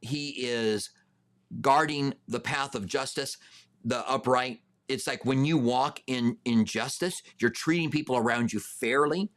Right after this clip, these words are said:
that God guards that. He guards the path of justice. Uh, so we, we see there's wisdom in the upright, knowledge and understanding. Um, uh, the Lord gives wisdom. The Lord finds not the knowledge of God. Blessed are those who find knowledge of God.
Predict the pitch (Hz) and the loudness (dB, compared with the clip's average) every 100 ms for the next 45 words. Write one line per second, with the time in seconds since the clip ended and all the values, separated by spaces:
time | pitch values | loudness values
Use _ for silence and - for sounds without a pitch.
0 | _ _ _ _ _ - 135 110 120 110 | _ _ _ _ _ -6 -4 -2 -2 -2
1 | 85 113 107 143 120 143 156 165 _ _ | 0 2 2 2 0 -4 -4 -6 _ _
2 | _ - 120 90 123 131 151 - 131 131 | _ -6 -4 0 2 2 0 -4 -4 -2
3 | 131 135 101 107 127 - 165 - - - | -2 -2 -6 -4 -4 -4 -6 -8 -14 -20
4 | - - - 113 156 143 123 143 135 131 | -20 -10 -4 -2 0 0 0 0 0 0
5 | 127 - 185 156 - - 120 117 104 143 | -4 -2 -2 -4 -6 -4 0 0 0 0
6 | - 110 107 123 170 156 151 131 107 107 | 2 2 2 0 2 4 4 4 0 0
7 | 104 104 90 87 82 170 170 160 151 147 | -2 -2 -2 -4 -6 -6 -6 -6 -8 -10
8 | - - - - 101 101 104 - _ _ | -12 -20 -10 -2 0 2 2 -2 _ _
9 | _ - 104 92 82 90 117 117 127 120 | _ -10 -6 -4 -4 -4 0 2 4 4
10 | 117 101 120 135 127 107 113 156 156 151 | 4 0 -2 -4 -2 -2 -2 -2 -2 -2
11 | 139 104 113 117 110 - _ - - 117 | 0 2 4 4 2 -4 _ -6 -2 0
12 | 110 107 110 131 123 113 117 123 98 95 | 0 -2 0 0 -2 0 0 0 -2 -2
13 | 127 143 113 120 117 107 110 117 110 101 | -2 -2 -2 -2 -2 0 0 0 0 0
14 | 92 90 135 156 147 | 0 -2 0 2 0